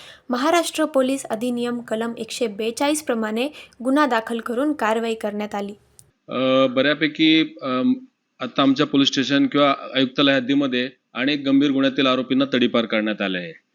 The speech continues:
Speaker 2: तर त्याचं जर पुढं हद्दीत कोणी येत असेल तर त्याच्यावर कारवाईसाठी आमची टीम गस्त करत असताना एक, अ, तडीपार इसम नामे बंटी उर्फ आशिष अरविंद चोबे राहणार मनोपस काश्मीरा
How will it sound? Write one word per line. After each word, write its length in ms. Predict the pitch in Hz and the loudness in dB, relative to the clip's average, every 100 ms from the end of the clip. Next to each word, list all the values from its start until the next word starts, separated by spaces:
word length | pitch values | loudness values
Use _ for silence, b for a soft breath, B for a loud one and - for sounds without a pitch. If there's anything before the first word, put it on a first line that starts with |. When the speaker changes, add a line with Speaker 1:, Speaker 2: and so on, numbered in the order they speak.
| _ _ - | _ _ -8
Speaker 2:
तर 80 | 135 | -6
त्याचं 540 | 127 139 127 156 165 | -2 -2 0 2 2
जर 200 | 165 160 | 2 0
पुढं 400 | 151 - 147 151 139 | -2 0 2 2 0
हद्दीत 300 | 131 127 143 | -2 0 2
कोणी 180 | 151 147 | 4 4
येत 160 | 147 147 | 4 2
असेल 320 | 135 131 120 | 2 0 0
तर 40 | |
त्याच्यावर 360 | 127 127 147 139 | 0 0 -2 -2
कारवाईसाठी 560 | 131 131 139 139 135 | 0 0 -2 -4 0
आमची 240 | 135 131 139 | 0 2 0
टीम 300 | 127 143 143 | 2 2 2
गस्त 240 | 127 - | 0 -2
करत 260 | 135 143 139 | -4 -2 0
असताना 440 | 131 - 135 104 98 _ _ b b | -2 0 0 0 -4 _ _ b b
एक, 260 | 127 131 135 | -6 -4 2
अ, 160 | 147 143 143 | 2 2 2
तडीपार 320 | 135 139 151 | 0 2 0
इसम 320 | 147 151 147 | 0 -2 -2
नामे 260 | 147 143 127 | 0 0 0
बंटी 420 | 120 131 131 151 | 2 2 2 2
उर्फ 340 | 147 143 - 151 156 - | 2 0 -2 0 -2 -4
आशिष 400 | 135 127 156 143 | -4 -4 -4 -2
अरविंद 360 | 139 139 147 143 | 0 2 4 2
चोबे 400 | 147 127 120 107 - | 2 0 2 -2 -2
राहणार 420 | 123 120 131 139 139 | 0 0 0 0 -2
मनोपस 520 | 131 131 135 135 143 | -2 -2 -2 -4 -6
काश्मीरा 520 | - 117 - 139 120 | -4 -6 -2 0 0